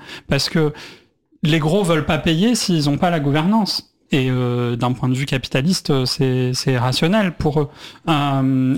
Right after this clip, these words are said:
et c'est, enfin, et même, euh, des autres acteurs de logiciels libres, c'est, enfin, c'est ce qui, sudo, pourquoi il y a personne qui finance sudo aussi ? Parce que Ubuntu est en train de financer, euh, euh, la réécriture de sudo en Rust. Euh, et donc sudo en C, euh, va disparaître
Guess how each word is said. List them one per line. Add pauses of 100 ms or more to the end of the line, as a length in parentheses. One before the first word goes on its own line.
et
c'est,
enfin, (340)
et
même,
euh,
des
autres
acteurs
de
logiciels
libres,
c'est,
enfin,
c'est
ce
qui,
sudo,
pourquoi
il
y
a
personne
qui
finance
sudo
aussi ?
Parce
que
Ubuntu
est
en
train
de
financer,
euh, (480)
euh,
la
réécriture
de
sudo
en
Rust. (460)
Euh,
et
donc
sudo
en
C,
euh,
va
disparaître